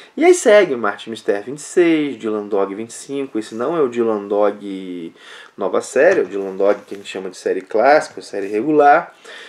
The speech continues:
O Super Almanac Tex, volume três, Super Almanac são sempre, é um quinhentas páginas. E agora, pelo que eu vi, não tem mais ele em formatinho. Ele segue apenas em formato italiano. Eu comprei os dois primeiros já em formato italiano.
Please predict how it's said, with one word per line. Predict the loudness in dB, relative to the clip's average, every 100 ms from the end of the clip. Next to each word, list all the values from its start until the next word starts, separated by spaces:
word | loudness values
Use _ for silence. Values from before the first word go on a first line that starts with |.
| -10
O | -6
Super | 2 4 6
Almanac | 4 4 2 -2 -6 _ _
Tex, | 4 4 -4 -10 -10 -10
volume | -2 -2 -2 -4 -10 -4
três, | -2 0 -4 -10
Super | -10 -2
Almanac | 0 2 0 -4
são | -8
sempre, | -4 -6 -2 -2
é |
um | -2 -8 _ _ _ _ _
quinhentas | 0 4 4 0 -2
páginas. | 0 0 -2 -12 -20 -20 -20 -10 2
E |
agora, | 6 8 8
pelo | 6 2 2 2
que | 2
eu | 2
vi, | 2 -6 -6
não | -4 -4
tem | -4 -4 -2
mais | -2 -2
ele | -2 -4
em |
formatinho. | -4 -4 -4 -6 -8 -8
Ele | -10
segue | -4 2 4 2
apenas | 0 -2 -4
em | -6
formato | -4 -4
italiano. | -4 -2 -2 -2
Eu | -4
comprei | -6 -4 -6 -6
os |
dois | -8 -8
primeiros | -8 -8 -6 -6
já |
em | -8
formato | -8 -6 -6 -8 _
italiano. | -4 -2 -4 -4